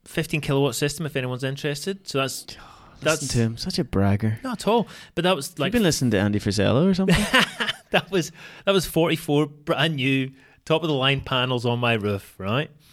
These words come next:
Speaker 1: Um, nine days later, okay, and an electrician was round a few days before that.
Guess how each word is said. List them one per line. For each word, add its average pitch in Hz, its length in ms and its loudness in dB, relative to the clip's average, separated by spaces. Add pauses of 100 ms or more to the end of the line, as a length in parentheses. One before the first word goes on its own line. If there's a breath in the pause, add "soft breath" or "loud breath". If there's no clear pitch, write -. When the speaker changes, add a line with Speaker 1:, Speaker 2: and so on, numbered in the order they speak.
(300 soft breath)
Speaker 1:
Um, 123 460 0
nine 156 240 4
days 147 240 2
later, 160 420 0 (580)
okay, 135 360 0 (320 soft breath)
and 135 100 -2
an 131 80 -2
electrician 151 480 -2
was 120 160 -4
round 113 260 0
a 107 40 -14
few 113 140 -2
days 113 200 2
before 104 360 0
that. 98 240 -4